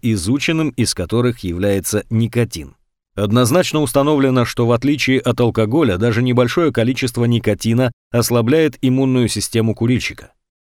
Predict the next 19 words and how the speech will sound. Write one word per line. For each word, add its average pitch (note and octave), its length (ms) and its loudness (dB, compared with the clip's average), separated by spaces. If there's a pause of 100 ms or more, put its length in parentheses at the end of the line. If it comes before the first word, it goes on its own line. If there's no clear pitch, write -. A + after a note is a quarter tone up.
(140)
Следовательно, F3 640 2
курильщики C3 560 0
подвержены A#2+ 800 0
не C3 180 0
только F#3 320 0
специфическим C3+ 840 -2
заболеваниям, A2+ 800 2 (160)
связанным C#3 480 2
с - 80 -6
курением, C3+ 540 2 (120)
таким E3+ 300 2
как A#2 180 0
рак A2+ 220 0
легких, - 480 0 (260)
но G3 160 4
и G#3+ 60 4
другим E3+ 420 2
видам C#3 380 4
онкологии, B2+ 720 0